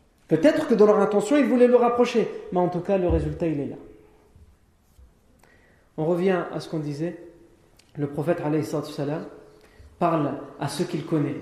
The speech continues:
Et il sait comment il doit leur parler. En les invitant.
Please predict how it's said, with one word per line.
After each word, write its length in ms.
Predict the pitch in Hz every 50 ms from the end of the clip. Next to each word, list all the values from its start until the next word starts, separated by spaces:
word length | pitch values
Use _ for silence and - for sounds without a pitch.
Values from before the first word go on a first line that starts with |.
| - - -
Et 60 | -
il 80 | 185 -
sait 180 | - - 277
comment 240 | 262 - 233 226 220
il 80 | 208 185
doit 140 | 175 175 156
leur 180 | 151 - -
parler. 240 | - 139 127 131 123 - - - - - - - - - - _ _ _ _ _ _ - - _ _ _ _ _ _ _ _ - 143 113 _ _ _ _ _ _ _ _ _ _ -
En 100 | - 160
les 200 | 156 165 151 165
invitant. 420 | 196 180 185 - - 160 135 123